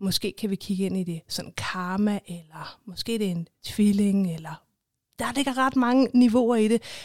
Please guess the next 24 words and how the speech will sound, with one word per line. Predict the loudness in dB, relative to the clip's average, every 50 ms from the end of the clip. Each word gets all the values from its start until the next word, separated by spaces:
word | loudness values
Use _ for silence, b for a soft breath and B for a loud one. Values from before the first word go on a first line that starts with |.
| B -2
men | 0 2
du | 2 2
ved | 2 2 2 2 2
godt, | 2 2 4 4 2 0 -2
at | 0 2
nogle | 4 4 4 2
gange | 2 -2
så | -4 -4 -2
sker | 0 0 0 0 0 -2 -4 -4
der | -4 -6 -6
ting | -4 -4 -2 -2 0 0 2
i | 2
vores | 2 2 2 0 0 2
liv, | 2 2 2 2 -2 b b b b b b b -6
som | -2 2 2 4
vi | 4 2
bare | 2 0 -2 -2 -2 -2 -4 -4 -6 -10 _ _ _ _ _ _
kan | -4 -2 -2
stoppe | 0 2 2 4 4 4 4 2 2 2 2
op | 2 2 2 0 -4 -10 -12 _ _ _ -6
og | -6 -2 -2
betragte | 0 0 0 0 0 0 -2 -2 -4 -4 -2 0
ske, | 0 0 0 0 -2 -4 -4 -6 -12 -10
fordi | -8 -4 0 2 0 0